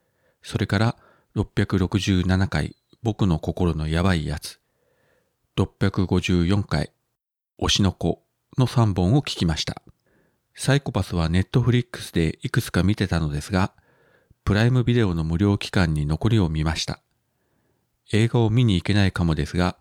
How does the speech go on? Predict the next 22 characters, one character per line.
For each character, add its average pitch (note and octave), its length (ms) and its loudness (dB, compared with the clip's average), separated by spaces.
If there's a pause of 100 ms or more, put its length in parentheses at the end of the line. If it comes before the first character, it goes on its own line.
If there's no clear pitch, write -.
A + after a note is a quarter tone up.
(400)
い B2 80 -2
つ - 100 -10
か - 140 2
ど F#2+ 120 -4
こ G#2+ 120 -2
か F#2 100 2
で E2+ 140 0
見 E2+ 100 2
る E2+ 80 2
の E2 140 2
を G#2+ 120 0
楽 F2 220 0
し - 160 -4
み G2 80 2
に C#3 140 2
し - 100 -4
て F2 80 -2
い C#2 80 -2
ま D2 140 -4
す。 - 140 -20 (1200)
攻 A#2 180 0
殻 A2+ 160 2